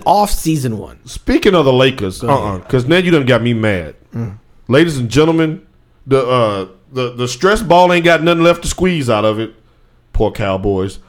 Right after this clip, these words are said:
Speaker 2: Um, speaking of the Lakers, there have been rumors floating around, and I don't know why. I don't know how in the hell this could happen.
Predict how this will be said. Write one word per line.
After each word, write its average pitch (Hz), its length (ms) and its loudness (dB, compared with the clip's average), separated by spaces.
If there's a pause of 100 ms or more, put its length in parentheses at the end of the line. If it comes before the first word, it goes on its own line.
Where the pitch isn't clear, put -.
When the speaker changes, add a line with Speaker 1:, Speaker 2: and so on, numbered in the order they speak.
(340)
Speaker 2:
Um, 117 520 0 (140)
speaking 381 320 2
of 185 80 2
the 135 60 2
Lakers, 120 500 -4 (1000)
there 208 200 2
have 254 120 0
been 180 160 2
rumors 151 320 0
floating 127 280 0
around, 107 420 -2
and 117 140 0
I 139 100 4
don't 127 160 0
know 107 80 -2
why. 120 400 2
I - 20 4
don't 131 120 0
know 120 100 -2
how 127 160 0
in 123 60 -2
the 120 60 -2
hell 120 140 2
this 131 200 0
could 117 120 -4
happen. 113 480 -6